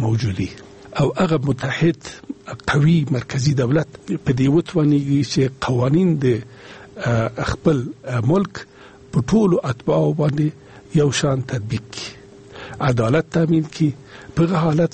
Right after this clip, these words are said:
کې دغه، دغه دولت کې نظم راځي او خلک له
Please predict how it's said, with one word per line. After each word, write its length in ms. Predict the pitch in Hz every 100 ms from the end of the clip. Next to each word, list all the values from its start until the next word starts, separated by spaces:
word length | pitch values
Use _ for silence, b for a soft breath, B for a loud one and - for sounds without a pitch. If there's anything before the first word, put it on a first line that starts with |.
| -
کې 140 | 156 147 - - 135 120 123 - 127 156 156 120 110 - 143
دغه، 220 | 131 127 - 147 117 113
دغه 120 | 127
دولت 420 | 127 120 127 151 -
کې 80 | 143 151
نظم 240 | 151 185 160
راځي 320 | 151 147 147 - B B B B 139
او 80 | 139 156 - 131 117 113 - 117 113 - - -
خلک 220 | 170 135 - -
له 1120 | 143 131 135 123 - - - 139 120 113 -